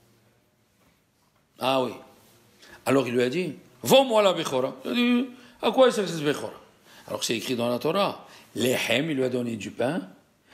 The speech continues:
et un plat de lentilles. Pourquoi deux choses ? Pour pas qu'il vienne, il dit après, « Ah non, tu m'as donné un, tu, tu, tu, je te l'ai vendu parce que je pouvais, je pouvais pas faire autrement. »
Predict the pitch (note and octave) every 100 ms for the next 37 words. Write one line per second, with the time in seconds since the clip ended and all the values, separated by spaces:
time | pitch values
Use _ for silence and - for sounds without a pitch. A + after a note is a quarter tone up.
0 | - - - E3 C3 - D#3+ F3+ D#3 D3+
1 | C#3+ B2+ - - _ _ _ _ _ _
2 | _ - G3 A2+ G#2+ - - F#2 G2 -
3 | _ _ _ _ - - - - D#3 D#3+
4 | C3+ A#2+ A2 B2+ B2 A2 B2 A#2+ E3 C#3+
5 | - - _ - - E3 E3+ A#2 F#2 -
6 | - _ - A2+ A2+ A#2+ B2 A#2+ A2 -
7 | - _ - - - - B2+ A2 - -
8 | - - D#3 C3 D#3+ G3 - B2 - -
9 | - A2 A2 G2+ - - - E3 C3 A#2
10 | - A2+ A#2 D3+ F3 G#3